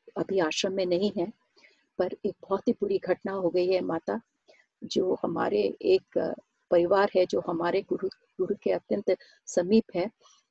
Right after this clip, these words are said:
उनकी बेटी का विवाह होने वाला है, इसलिए उनकी बेटी और माँ दोनों गुरुजी के आशीर्वाद लेने के लिए आ रहे थे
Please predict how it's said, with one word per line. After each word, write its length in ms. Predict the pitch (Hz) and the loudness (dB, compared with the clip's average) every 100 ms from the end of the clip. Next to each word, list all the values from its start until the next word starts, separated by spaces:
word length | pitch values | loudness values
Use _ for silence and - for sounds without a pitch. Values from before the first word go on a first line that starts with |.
| - | -6
उनकी 220 | 196 220 | -4 -2
बेटी 320 | 190 170 - | 0 0 0
का 140 | 220 208 | 2 2
विवाह 340 | 175 170 190 | 2 2 4
होने 340 | 220 202 175 175 | 4 4 0 0
वाला 280 | 165 170 | -2 -2
है, 180 | 175 202 - _ _ - | -4 -6 -10 _ _ -12
इसलिए 300 | - - 214 | -8 0 2
उनकी 260 | 214 185 190 | 2 0 -4
बेटी 400 | 180 175 202 202 | 0 -2 -2 -2
और 340 | - 185 185 | -2 0 -2
माँ 360 | 170 170 165 170 _ _ _ - | 0 0 0 -2 _ _ _ 2
दोनों 280 | 190 208 214 | 4 4 2
गुरुजी 300 | 185 196 214 | 2 0 -2
के 120 | - | 0
आशीर्वाद 480 | 180 170 196 - 143 | 0 0 0 0 0
लेने 240 | 175 170 185 | 2 0 0
के 140 | - | -4
लिए 160 | 175 190 | 0 2
आ 160 | 165 | 2
रहे 220 | 170 180 190 - | 2 2 0 -2
थे 120 | 233 | -4